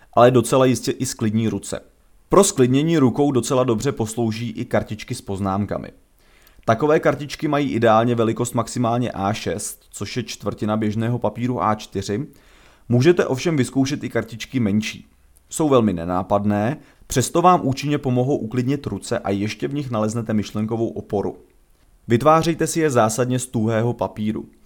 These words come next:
Nebudete je pak mít tendenci žmoulat či přehýbat. Pokud chcete používat desky s klipem, pak volte opět spíš menší velikosti, například velikost A pět. Rozkládací obří desky přenechejte staromódním konferenciérům.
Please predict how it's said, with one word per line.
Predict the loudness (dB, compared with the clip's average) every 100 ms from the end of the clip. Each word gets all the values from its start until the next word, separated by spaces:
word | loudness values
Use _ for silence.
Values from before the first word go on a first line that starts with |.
| -20 _ -2
Nebudete | 2 2 4 4
je |
pak | 2 -2
mít | -6 -4
tendenci | 0 2 2 2 -2
žmoulat | -4 -2 0 0 0
či | -2
přehýbat. | -8 -6 -6 -6 -6 -6 -12 _ -20 _
Pokud | -6 -4 -4
chcete | -6 -6 -4
používat | -2 -4 -4 -4 -2
desky | -2 -4
s | -8
klipem, | -4 -4 -2 -4 -2 -6 -10 _
pak | 0 2
volte | 2 2 0
opět | -2 0 0
spíš | -2 -10 -6
menší | -2 0 -2 -4
velikosti, | -2 -2 -4 -12 -14 -18 -16 -10
například | -8 -6 -4 0
velikost | 0 0 -4 -8 -4
A | -2
pět. | -2 -2 -4 -6 _ _ _ _ _ _
Rozkládací | -2 0 4 6 6 2 -4 -6
obří | -4 -2 -2
desky | 0 0 -2 -6
přenechejte | -2 -2 -2 -2 -4
staromódním | -2 0 2 2 2 0 0
konferenciérům. | -2 -4 -4 -4 -4 -6 -6 -8